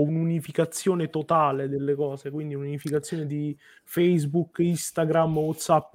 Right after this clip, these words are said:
tutto dentro u-, u-, un'unica cosa.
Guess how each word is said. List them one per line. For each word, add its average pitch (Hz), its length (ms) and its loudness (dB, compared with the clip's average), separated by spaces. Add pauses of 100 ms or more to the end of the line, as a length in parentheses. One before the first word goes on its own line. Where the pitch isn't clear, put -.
(140)
tutto 180 260 -4
dentro 160 360 0
u-, 143 600 0 (240)
u-, 165 540 -4
un'unica 170 420 4
cosa. 147 600 0